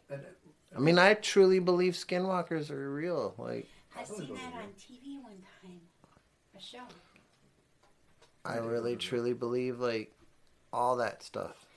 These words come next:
Speaker 3: And they like to be out in the woods, right? The skinwalkers?
Speaker 2: Mm-hmm.
Speaker 3: Mm-hmm.
Speaker 1: They can be anywhere.
Speaker 3: Anywhere? Oh, okay.
Speaker 1: They're out in the deserts. They're out in
Speaker 3: In the deserts,
Speaker 1: a lot
Speaker 3: too.
Speaker 1: of places, basically out in, like, Arizona,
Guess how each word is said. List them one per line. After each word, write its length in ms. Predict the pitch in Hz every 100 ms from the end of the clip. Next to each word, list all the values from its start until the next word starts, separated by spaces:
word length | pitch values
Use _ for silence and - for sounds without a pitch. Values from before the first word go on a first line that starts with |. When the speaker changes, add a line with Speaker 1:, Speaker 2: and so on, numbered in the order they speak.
| - -
Speaker 3:
And 100 | 240
they 60 | 240
like 160 | 240 285
to 60 |
be 120 | 262 240
out 120 | 233
in 60 | 202
the 80 | 185
woods, 440 | 180 226 196 - 180
right? 260 | 196 220 - -
The 60 |
skinwalkers? 760 | 185 - 202 190 - - 247 254 _ - -
Speaker 2:
Mm-hmm. 240 | 123 127 190
Speaker 3:
Mm-hmm. 140 | 233 - - - - - -
Speaker 1:
They 100 | 120
can 100 | -
be 160 | 170 - 120
anywhere. 360 | 170 - - _ _
Speaker 3:
Anywhere? 300 | 196 208 220 247 262 -
Oh, 40 | 220 -
okay. 140 | 214 214
Speaker 1:
They're 160 | 113
out 140 | 151 120
in 80 |
the 40 | 92 95
deserts. 540 | 110 131 147 139 143 - 113
They're 160 | 101
out 160 | 101 90 _ 98
in 80 | -
Speaker 3:
In 20 |
the 200 | 208 -
deserts, 280 | 226 269 247
Speaker 1:
a 60 | -
lot 200 | 110 -
Speaker 3:
too. 40 | 170
Speaker 1:
of 160 | -
places, 400 | - 127 113 101 95 _
basically 400 | 107 98 - 101
out 140 | 95 95
in, 60 |
like, 120 | 92 - -
Arizona, 560 | 101 98 101 117 135